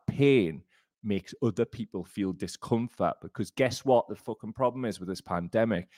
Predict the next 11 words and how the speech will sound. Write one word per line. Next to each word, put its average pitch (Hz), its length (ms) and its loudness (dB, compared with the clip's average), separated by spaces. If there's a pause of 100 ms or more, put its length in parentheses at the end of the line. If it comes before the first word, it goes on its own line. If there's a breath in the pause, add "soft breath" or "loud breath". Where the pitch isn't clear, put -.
(140 soft breath)
It's - 100 -12
not 120 160 4
fucking - 400 -4
over. 110 460 -2 (920)
We 123 120 6
can 110 180 2
pretend 151 720 2 (140)
all 135 320 8
we 131 140 2
want, 107 340 2
right? 87 420 -6